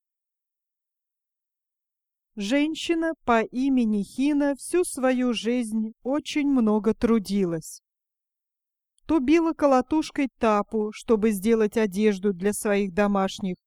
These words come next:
то ходила по воду с колебасой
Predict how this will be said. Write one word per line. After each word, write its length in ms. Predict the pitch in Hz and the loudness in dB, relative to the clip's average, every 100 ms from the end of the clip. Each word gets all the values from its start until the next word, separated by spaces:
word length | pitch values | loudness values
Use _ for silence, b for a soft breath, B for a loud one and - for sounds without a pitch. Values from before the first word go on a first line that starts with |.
| _ _ _ _ _ - | _ _ _ _ _ -2
то 120 | 220 | 0
ходила 540 | - 247 208 285 311 | 4 4 4 2 2
по 300 | - 294 285 | 0 4 4
воду 240 | 254 247 240 | 4 2 0
с 100 | - | 0
колебасой 800 | 247 240 196 214 214 - 208 | 2 2 2 0 0 -2 -4